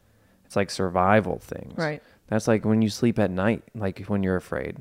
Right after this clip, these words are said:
Speaker 1: That's
Speaker 2: Mm-hmm.
Speaker 1: just your survival instincts kicking in. And then, like, your brain can see things that aren't there sometimes.
Speaker 2: Mm-hmm.
Speaker 1: Like,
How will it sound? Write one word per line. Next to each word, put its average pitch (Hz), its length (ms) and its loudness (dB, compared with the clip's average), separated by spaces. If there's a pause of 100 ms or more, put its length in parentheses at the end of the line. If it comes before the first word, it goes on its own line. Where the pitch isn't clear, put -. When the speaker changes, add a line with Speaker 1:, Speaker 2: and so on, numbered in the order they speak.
(320)
Speaker 1:
That's 196 180 4
Speaker 2:
Mm-hmm. 175 100 0
Speaker 1:
just 98 140 -4
your 95 220 0
survival 92 600 0
instincts 87 460 -8
kicking - 380 -14
in. - 120 -14 (1040)
And 110 120 2
then, 117 160 4
like, 117 160 2
your 120 100 2
brain 131 360 2
can 113 140 -2
see 113 220 -2
things 113 300 0
that 95 120 0
aren't 104 280 0
there 101 260 -4
sometimes. - 720 -14 (340)
Speaker 2:
Mm-hmm. 190 320 -2
Speaker 1:
Like, 101 320 -2